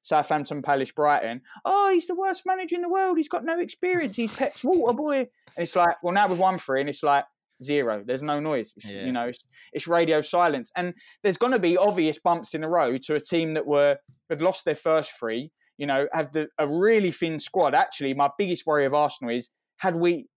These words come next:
Speaker 1: have been in Europe this year, we probably wouldn't have been in this top four thing. We've, we've only played forty games. You know, West Ham played their sixtieth game on Sunday. That was our fortieth. So there's a lot to be said for Arsenal and, and that depth next year.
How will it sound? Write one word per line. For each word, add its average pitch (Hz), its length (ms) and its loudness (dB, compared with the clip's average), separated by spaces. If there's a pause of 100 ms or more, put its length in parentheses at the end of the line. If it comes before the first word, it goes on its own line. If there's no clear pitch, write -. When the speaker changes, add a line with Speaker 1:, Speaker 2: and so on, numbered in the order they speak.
Speaker 1:
have 143 220 -2
been 190 160 2
in 160 100 0
Europe 165 320 2
this 113 220 -8
year, 113 260 -2 (340)
we 147 300 0
probably 170 260 0
wouldn't 165 180 0
have 143 60 0
been 156 120 0
in 147 100 -2
this 143 120 -6
top - 220 -2
four 170 180 2
thing. 123 160 -4
We've, 139 140 -2
we've 185 140 -2
only 233 160 2
played 202 220 0
forty 160 380 -2
games. 151 420 -2 (340)
You 156 60 -4
know, 151 100 2
West 208 240 0
Ham 170 280 0
played 151 240 0
their 143 100 0
sixtieth - 500 -6
game 170 240 -2
on 110 80 -8
Sunday. 120 300 -4
That 165 120 0
was 143 80 -6
our 131 120 0 (100)
fortieth. 120 520 -4 (340)
So 165 300 2 (100)
there's 170 180 4
a 160 60 2
lot 196 320 4
to 185 80 -4
be 170 120 -2
said 180 240 0
for 135 260 2
Arsenal 127 340 -2
and, 127 140 -6
and 139 140 -4
that 143 200 -2
depth - 260 0
next - 320 -10
year. 104 220 -4